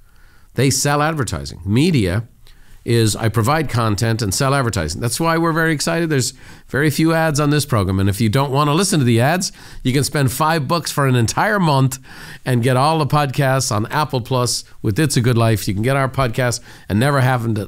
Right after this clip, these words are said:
to listen to an ad once. Isn't that great? The, the bottom line is media uses its content to sell advertising,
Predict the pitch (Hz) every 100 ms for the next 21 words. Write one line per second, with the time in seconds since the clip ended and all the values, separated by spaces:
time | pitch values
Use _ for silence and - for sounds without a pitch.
0 | - 123 131 131 110 123 131 143 147 214
1 | 131 - - - 135 175 175 127 76 -
2 | - - - - - - - - 131 131
3 | 127 117 147 135 139 160 123 113 - -
4 | - - - - - - - - 120 151
5 | 160 110 107 107 - - 113 123 127 110
6 | 98 95 - 147 143 131 107 98 104 -
7 | 117 107 131 113 104 98 90 98